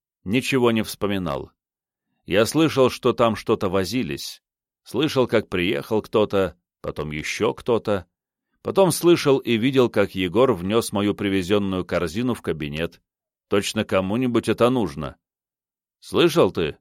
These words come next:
что случилось?" сказал я. "Скажи дворнику, чтобы дали знать в полицию". Он ничего не сказал и ушёл. Я встал, запер дверь и, достав папироски и спичку, стал курить.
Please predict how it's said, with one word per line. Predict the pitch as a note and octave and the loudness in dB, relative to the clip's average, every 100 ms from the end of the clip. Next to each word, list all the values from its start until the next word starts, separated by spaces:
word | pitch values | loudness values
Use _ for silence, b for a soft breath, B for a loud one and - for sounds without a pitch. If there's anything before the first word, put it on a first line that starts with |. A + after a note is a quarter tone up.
| _ | _
что | - A#2 | 0 0
случилось?" | A2 C3 B2+ A2 D2+ - - | 2 0 2 0 -2 -6 -16
сказал | - G#2+ G2 G#2 G2+ | -6 0 2 2 2
я. | E2+ C#2 _ _ _ _ _ _ | 0 -4 _ _ _ _ _ _
"Скажи | - F3+ E3+ | -2 2 4
дворнику, | E3 E3+ D3+ C3 B2 A2 | 4 6 6 6 2 0
чтобы | B2 A#2 | 2 2
дали | A2 A#2 A2 | 4 4 4
знать | G2 G#2+ G2 | 2 -2 -2
в | - | 0
полицию". | A2 G#2+ E2 - D2+ C#2 B1 _ _ _ _ _ _ _ _ | 2 2 -4 -6 -6 -6 -10 _ _ _ _ _ _ _ _
Он | G2+ B2+ D3 | 2 4 4
ничего | B2+ A2+ A2+ G2+ | 2 2 0 2
не | F#2+ F2 | 2 -2
сказал | - F2 D2+ G2+ C3+ C3 | -2 -4 -2 0 0 0
и | - | 0
ушёл. | A2 A2+ - D#2 A#1+ - _ _ _ _ _ _ _ | 0 0 -2 -4 -4 -8 _ _ _ _ _ _ _
Я | D#2+ E2 | -2 -2
встал, | - - D3 D3+ | -2 0 2 2
запер | F2+ G#2+ F#2+ F2+ | 2 0 2 -2
дверь | C#2+ E2 B2+ A#2+ - _ _ - | -4 0 0 0 -6 _ _ -4
и, | G2 | 0
достав | G#2+ G2+ A#2 G2+ | 2 2 0 -2
папироски | - F2 E2+ F2+ C#3+ - F#2 | -2 -6 -2 0 -2 -2 -4
и | F2 | -4
спичку, | - C#3 D3 - C3 | -4 -6 -6 -8 -8
стал | B2 - E2+ | -6 -2 -4
курить. | E2+ F2+ D2+ - - | -2 -4 -4 -8 -16